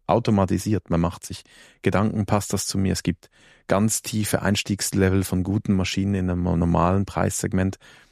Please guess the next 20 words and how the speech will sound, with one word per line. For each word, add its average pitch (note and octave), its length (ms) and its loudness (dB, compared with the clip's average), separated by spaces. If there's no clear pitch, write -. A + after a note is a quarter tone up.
Und, G2 360 2
und F#2 280 0
dann G2+ 280 4
entwickelt G2 480 0
sich - 200 -2
die G2 100 -2
ganze F2+ 320 2
Branche G#2 420 2
weiter. G2 300 0
Ich G2 100 -6
glaub, - 220 -4
da E2 160 2
wird F#2 160 2
sehr F2 200 2
viel F#2 160 0
Fokus F2+ 420 -2
auf E2 140 -4
effizientes F2 840 -2
Heizen G2 400 0
kommen G#2 300 2